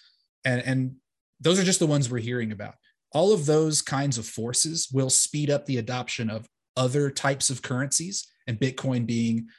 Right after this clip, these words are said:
the hardest money asset we have will be the primary benefactor there. But, but something I wanna mention about my own perspective, and I, and I also will couch this by saying that, you know, I've only been playing with my thoughts on this for a few months. And so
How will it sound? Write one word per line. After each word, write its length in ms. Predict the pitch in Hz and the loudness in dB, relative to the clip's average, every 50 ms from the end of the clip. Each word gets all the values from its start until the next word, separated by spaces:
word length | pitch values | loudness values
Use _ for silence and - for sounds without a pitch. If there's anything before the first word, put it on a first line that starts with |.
| _ _ _ | _ _ _
the 60 | 120 | -2
hardest 340 | - 127 117 117 113 - - | 0 0 0 0 0 -2 -2
money 220 | 120 113 110 110 | -2 0 0 -2
asset 260 | 110 107 - - 104 | -2 0 -2 -2 -2
we 120 | 104 113 110 | -4 -10 -8
have 360 | 104 147 143 139 127 117 107 | -6 -4 -2 -2 -2 -2 -4
will 140 | 110 113 107 | -6 -6 -4
be 280 | 110 113 110 107 110 | -4 -4 -2 -2 -2
the 100 | 104 107 | -4 -6
primary 340 | - - 120 117 117 113 101 | -6 -4 -2 0 0 -2 -2
benefactor 600 | 98 - 110 110 104 - 101 92 - - - - | -4 -6 -6 -6 -6 -8 -10 -12 -12 -12 -14 -14
there. 200 | - 120 135 - _ _ _ _ _ _ _ _ _ _ _ | -14 -14 -16 -18 _ _ _ _ _ _ _ _ _ _ _
But, 160 | 151 147 156 | -2 0 0
but 120 | - 147 143 | 0 0 2
something 340 | - 190 185 185 226 247 233 | 2 2 2 2 2 2 4
I 80 | 202 | 2
wanna 240 | 170 147 156 151 139 | 4 4 4 4 2
mention 460 | 127 120 120 117 - 117 - - - _ _ _ _ _ _ _ _ _ _ _ _ _ _ _ | 2 2 0 0 -2 -4 -6 -8 -12 _ _ _ _ _ _ _ _ _ _ _ _ _ _ _
about 240 | 139 123 123 120 120 | 0 2 2 2 0
my 140 | 127 120 120 | 2 2 4
own 180 | 123 131 131 131 | 4 4 4 2
perspective, 640 | 131 120 - - - - 117 113 - 147 151 151 127 | 0 -2 -2 -2 -4 -4 -4 -4 -4 -8 -8 -4 0
and 100 | 135 139 | 2 2
I, 120 | 139 147 - | 2 2 2
and 100 | 156 151 | 4 4
I 60 | 151 156 | 6 4
also 260 | 165 160 - - 143 | 4 4 2 2 0
will 120 | 127 127 | 0 -2
couch 320 | 123 - 139 120 117 - - | -2 -2 -4 -4 -2 -6 -4
this 140 | 123 113 | -6 -6
by 120 | - - 110 | -4 -4 -2
saying 280 | - - 120 110 107 | -2 -2 -2 -2 -2
that, 140 | 107 104 101 - _ - - _ _ _ _ _ _ _ _ _ | -4 -6 -8 -8 _ -20 -20 _ _ _ _ _ _ _ _ _
you 60 | 135 127 | 2 2
know, 60 | 127 | 4
I've 80 | 127 | 4
only 240 | - 127 135 127 123 | 4 4 4 4 2
been 300 | 110 117 117 113 110 - - _ _ _ _ _ | 2 2 0 0 -2 -4 -10 _ _ _ _ _
playing 280 | - 156 147 147 143 139 | 0 2 4 4 4 4
with 160 | 127 117 - | 2 0 0
my 140 | - 113 110 | -2 -4 -4
thoughts 400 | 107 - - 127 120 117 - - | -4 -2 -2 -2 -2 0 -2 -2
on 120 | 117 107 | -2 -2
this 140 | 107 101 - | -2 -4 -4
for 120 | - 110 | -4 -4
a 40 | 98 | -8
few 200 | - - - 107 | -10 -8 -10 -8
months. 320 | 101 101 98 95 - - 104 | -8 -6 -6 -2 -4 -4 -2
And 80 | 101 | 0
so 360 | - - 117 110 104 104 104 | -2 0 0 0 -2 -4 -6